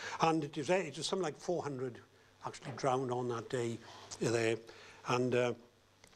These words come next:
actually, uh, they are commemorated at the Hollybrook Memorial in Southampton Cemetery. So that must have been, a, I'm not sure if Ellis Jones's, uh, family were there, but it must have been a tremendous shock to the,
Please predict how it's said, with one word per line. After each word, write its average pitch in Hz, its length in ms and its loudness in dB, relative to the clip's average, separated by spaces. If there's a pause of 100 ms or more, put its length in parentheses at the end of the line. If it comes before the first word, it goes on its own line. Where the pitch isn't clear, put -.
actually, 240 560 2
uh, 147 320 2
they 143 160 0
are 139 60 2
commemorated 196 520 0
at 160 120 -2
the 160 120 2
Hollybrook 175 480 0
Memorial 143 460 2
in 127 100 -4
Southampton 123 640 -8
Cemetery. 113 600 -8 (420)
So 143 340 4 (200)
that 196 160 2
must 175 180 -6
have 151 100 -8
been, 139 180 -8
a, 160 60 -6
I'm 131 120 -6
not 202 160 2
sure 147 200 -2
if 135 160 -6
Ellis 127 260 -4
Jones's, 131 560 -6
uh, 113 160 -4 (520)
family 180 340 6
were 180 80 0
there, 185 240 4
but 135 140 -2
it 127 60 -2
must 127 200 -6
have 127 80 -8
been 123 180 -2
a 110 40 -2
tremendous 131 540 0
shock 104 300 0
to - 80 -10
the, 98 240 -6